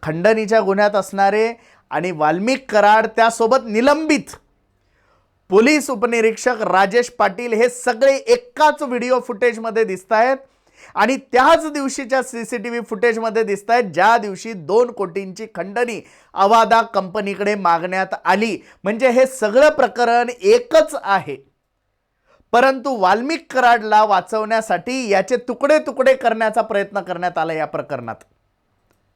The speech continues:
आणि या प्र-, पद्धतीने गुन्हेगारांना वाचवण्याचा प्रयत्न झाला. परंतु आता मात्र जरांगे पाटलांनी फक्त वाल्मिक कराडच नव्हे, तर या प्रकरणामध्ये कोणी या आरोपींना लपण्यासाठी घरं दिली,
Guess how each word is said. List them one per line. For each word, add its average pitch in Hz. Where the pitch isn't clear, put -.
आणि 262
या 247
प्र-, 262
पद्धतीने 233
गुन्हेगारांना 214
वाचवण्याचा 196
प्रयत्न 190
झाला. 175
परंतु 190
आता 175
मात्र 220
जरांगे 190
पाटलांनी 185
फक्त 226
वाल्मिक 233
कराडच 254
नव्हे, 240
तर 226
या 202
प्रकरणामध्ये 208
कोणी 269
या 254
आरोपींना 220
लपण्यासाठी 190
घरं 160
दिली, 233